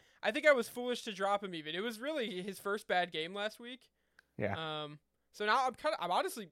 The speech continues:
Speaker 1: I'm genuinely scared he's going to get taken from us. I know
Speaker 2: Yeah.
Speaker 1: we're pretty low on the waiver wire at least, so that, that helps. We just need a couple of other bozos to pass him. Uh,
Speaker 2: Yeah, we'll
Speaker 1: and then we're
Speaker 2: see.
Speaker 1: good.
Speaker 2: Hopefully they, they, you know, get rid of a, a, a more consistent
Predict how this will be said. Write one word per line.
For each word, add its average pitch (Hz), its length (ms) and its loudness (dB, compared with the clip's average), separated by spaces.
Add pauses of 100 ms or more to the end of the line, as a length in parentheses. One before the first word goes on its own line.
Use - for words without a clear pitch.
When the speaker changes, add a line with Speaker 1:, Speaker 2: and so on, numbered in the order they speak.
(160)
Speaker 1:
I'm 180 100 -4
genuinely 196 500 2
scared 156 340 -6
he's 160 120 -16
going 160 240 -8
to 151 60 -16
get 143 120 -8
taken 143 280 -8 (100)
from 120 120 -16 (100)
us. - 240 -20 (440)
I 165 140 0
know 214 120 4
Speaker 2:
Yeah. 214 80 8
Speaker 1:
we're 226 80 6
pretty 220 200 -6
low 196 180 4
on 190 140 4
the 180 80 -4
waiver 165 340 -2
wire 143 360 -4
at 143 160 -14
least, 139 260 -10
so 165 80 -10
that, 170 280 0 (100)
that 170 120 -2
helps. 160 480 -6
We 180 80 -14
just 180 180 -12
need 190 120 -2
a 175 40 -8
couple 175 260 -4
of 165 80 -8
other 160 160 -6
bozos 160 540 -8
to 147 60 -14
pass 147 300 -4
him. 139 240 -14 (800)
Uh, - 140 -14
Speaker 2:
Yeah, 123 160 10
we'll - 0 -
Speaker 1:
and 123 80 4
then - 60 -
we're 139 40 10
Speaker 2:
see. 135 240 6
Speaker 1:
good. 123 60 10
Speaker 2:
Hopefully 147 260 12
they, 120 420 12
they, 113 280 4 (340)
you 107 140 0
know, 107 200 8 (580)
get 117 100 4
rid 127 160 10
of 113 100 10
a, 107 540 10
a, 107 60 4
a 107 40 2
more 110 220 10
consistent 117 720 4